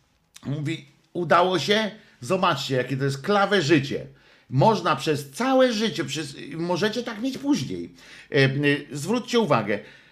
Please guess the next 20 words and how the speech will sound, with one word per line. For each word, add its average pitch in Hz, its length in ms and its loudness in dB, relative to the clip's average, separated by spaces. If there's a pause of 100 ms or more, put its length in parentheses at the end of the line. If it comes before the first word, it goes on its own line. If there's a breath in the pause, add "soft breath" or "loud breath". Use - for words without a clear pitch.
(120)
e, 143 200 4 (1000)
kilka 311 380 6
lat, 139 240 4
to 359 80 -8
tyle, - 340 0
że 277 100 6
pochodzić 226 520 4
musieliśmy, 147 520 0
ale 285 260 0
widzicie, 185 400 0
nawet, 240 340 2
nawet 214 260 2
osła 139 340 2
mi 123 140 0
dali, 107 280 2
jak, 113 220 -2
jak 117 140 -2
trzeba 120 300 2
było, 101 300 0
tak? 277 260 -2